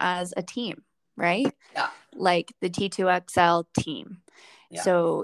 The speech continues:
Speaker 1: your community of like-minded individuals are after a goal of to be better at life and in
Speaker 2: Mm-hmm.
Speaker 1: sport, right?
Speaker 2: Yeah.
Speaker 1: And just taking on that title of coach, of being, being this leader for this team,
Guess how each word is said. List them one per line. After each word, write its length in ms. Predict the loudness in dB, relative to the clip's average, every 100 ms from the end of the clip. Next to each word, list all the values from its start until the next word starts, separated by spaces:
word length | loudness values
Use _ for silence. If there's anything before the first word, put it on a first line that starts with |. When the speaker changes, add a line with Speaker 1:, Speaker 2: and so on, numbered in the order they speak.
| -2
Speaker 1:
your 220 | -2 -2
community 640 | -2 -6 -4 -4 -4 -2
of 180 | -4 0
like-minded 500 | -2 0 -2 -2 -2
individuals 960 | -2 -2 -2 -2 0 0 0 -2 -4 -2
are 140 | 0 2
after 720 | 0 0 -6 -4 -2 -4 -6 _
a 120 | -4
goal 640 | -4 2 4 4 0 -2 -6 -2
of 380 | 0 0 -4 -10
to 100 | -12
be 140 | -8
better 340 | -4 -4 -4 -4
at 300 | -2 -2 -4 -8 _
life 560 | 0 2 0 -6 -20 _ _
and 140 | -8 -8
in 80 |
Speaker 2:
Mm-hmm. 80 | -10
Speaker 1:
sport, 340 | -6 -4 -4 -8 _ -4
right? 300 | 0 0 -4 _ -20 -20 -18 -6
Speaker 2:
Yeah. 160 | -6 -2 0
Speaker 1:
And 220 | 2 4
just 380 | 2 2 0 2
taking 380 | 2 -2 -8
on 160 | -6 -2
that 200 | -2 -4
title 320 | -4 -2 -2
of 200 | -2 -4
coach, 440 | -6 0 0 0 -4
of 240 | -4 -4 -6
being, 480 | -6 -4 -4 -6 -2
being 320 | 2 4 4
this 180 | 2 2
leader 480 | 2 2 2 -2 -8
for 220 | 0 2
this 220 | 2 -4
team, 520 | -8 -4 -4 -4 -6